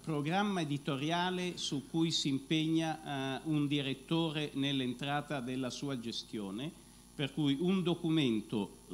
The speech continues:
in cui sono definite le intelligenze che governano un giornale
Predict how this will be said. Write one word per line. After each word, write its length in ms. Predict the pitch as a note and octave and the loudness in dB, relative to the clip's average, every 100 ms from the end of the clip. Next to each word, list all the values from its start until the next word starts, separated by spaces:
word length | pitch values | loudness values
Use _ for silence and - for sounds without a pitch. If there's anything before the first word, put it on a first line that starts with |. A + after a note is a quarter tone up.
| - - | -12 2
in 260 | D#3 C#3 | 4 4
cui 480 | C#3 F3+ D3+ A2 G2+ - | 4 6 8 6 2 2
sono 460 | - F#3 D3 A#2 | 6 8 8 6
definite 960 | G#2+ C3+ - D3+ G3+ G3+ - G3 G3 - | 4 2 4 8 8 8 4 2 0 -4
le 160 | - E3+ | 6 10
intelligenze 1160 | D#3 C#3 - D#3+ C#3 B2+ E3 F#3+ F#3+ - F#3+ E3 | 10 8 6 6 6 4 6 6 4 4 4 4
che 160 | E3 | 2
governano 540 | C#3 C#3+ D#3+ D#3 D3 C3 | 4 2 2 2 2 2
un 80 | |
giornale 640 | B2 B2 - G#2 F2+ G#2 | 2 -2 -2 -4 -4 -6